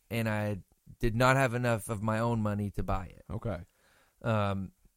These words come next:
Speaker 1: so I bought the house.
Speaker 2: <laughs> No bank,
Speaker 1: and <laughs>
Speaker 2: not enough of my own money.
Speaker 1: Yeah.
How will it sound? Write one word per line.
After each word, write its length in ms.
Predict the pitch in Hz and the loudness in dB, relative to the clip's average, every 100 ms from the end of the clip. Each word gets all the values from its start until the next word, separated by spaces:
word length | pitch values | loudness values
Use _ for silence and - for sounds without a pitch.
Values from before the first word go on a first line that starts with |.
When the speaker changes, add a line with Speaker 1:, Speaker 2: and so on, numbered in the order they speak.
| _ - | _ -10
Speaker 1:
so 180 | - 117 | -2 -2
I 60 | |
bought 300 | 107 131 135 | 0 2 2
the 100 | - | 0
house. 640 | 127 123 113 113 - 151 160 | -4 -2 -2 -2 -4 -6 -6
Speaker 2:
<laughs> 60 | - 175 - 196 - 180 156 117 | -6 -8 -6 -10 -8 -10 -8 2
No 180 | 131 202 | 8 10
bank, 440 | 196 165 160 113 - | 10 8 8 4 0
Speaker 1:
and 160 | 110 - | -2 -4
<laughs> 60 | - | -2
Speaker 2:
not 240 | 139 175 202 | 6 8 10
enough 200 | 196 190 | 8 8
of 40 | |
my 200 | 175 165 | 8 10
own 180 | 175 170 | 10 10
money. 340 | 143 131 135 127 - | 8 6 4 0 -4
Speaker 1:
Yeah. 240 | 135 110 | -2 -2